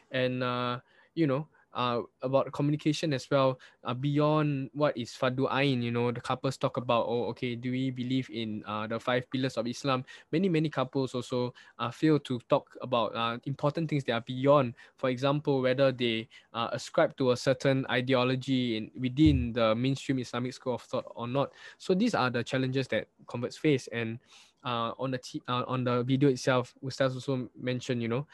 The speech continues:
uh, three solutions that we can, we can have. Uh, we can, y-, you know, apply in our own relationships if we are intending to get married. So the first solution will be, um, always to seek knowledge. So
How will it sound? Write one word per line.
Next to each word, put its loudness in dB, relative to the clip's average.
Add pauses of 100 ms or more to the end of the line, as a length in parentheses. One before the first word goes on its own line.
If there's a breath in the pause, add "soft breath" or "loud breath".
(260 loud breath)
uh, 2
three -2
solutions 2
that 0
we -2
can, -4
we -8
can -8
have. 0 (420)
Uh, 0
we -4
can, -4
y-, -6 (100)
you -6
know, -2
apply 2
in 4
our 2
own 0
relationships -4 (160)
if -8
we -2
are 0
intending 0
to -12
get 0
married. 6 (400 loud breath)
So 6 (300 loud breath)
the -2
first 2
solution 4
will 4
be, 0 (280 soft breath)
um, -2 (380)
always 6
to 0
seek 0
knowledge. -2 (240)
So 2